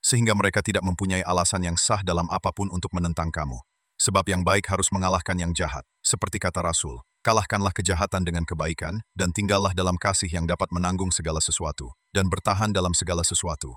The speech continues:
Dan tidak ada yang dapat memisahkan kamu dari kasih ini yang kamu miliki di dalam Allah melalui Yesus Kristus.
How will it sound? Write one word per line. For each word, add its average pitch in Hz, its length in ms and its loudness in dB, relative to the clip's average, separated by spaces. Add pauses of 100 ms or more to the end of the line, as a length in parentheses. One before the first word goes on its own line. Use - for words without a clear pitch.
(140)
Dan 107 120 0
tidak 110 240 2
ada 110 160 4
yang 101 80 2
dapat 98 240 0
memisahkan 95 560 0
kamu 95 240 0
dari 85 240 -2
kasih 92 240 -2
ini 92 240 0
yang 85 120 -2
kamu 90 200 0
miliki 90 320 0
di 90 80 -2
dalam 85 240 0
Allah 95 320 -2
melalui 85 400 0
Yesus 85 240 0
Kristus. - 560 -4